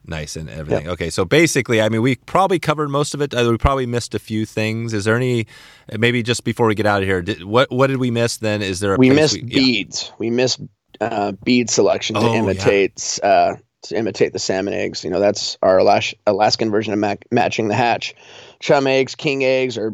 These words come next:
Speaker 2: are, are bigger. We'll use eight to ten millimeter beads for those. Uh, the pinks,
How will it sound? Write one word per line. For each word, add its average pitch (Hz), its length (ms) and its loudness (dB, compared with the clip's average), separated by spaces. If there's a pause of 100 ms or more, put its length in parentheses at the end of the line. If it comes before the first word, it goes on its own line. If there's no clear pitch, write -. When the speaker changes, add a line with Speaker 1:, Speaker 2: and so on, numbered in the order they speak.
Speaker 2:
are, 110 240 -2 (240)
are 104 120 -4
bigger. 120 440 2
We'll 120 140 -2
use 110 300 -2
eight 113 160 2
to 123 80 -10
ten 120 260 -2
millimeter 117 400 -2
beads 117 400 -2
for 113 160 0
those. 113 480 4 (380)
Uh, 85 320 4
the 113 120 -2
pinks, - 800 -2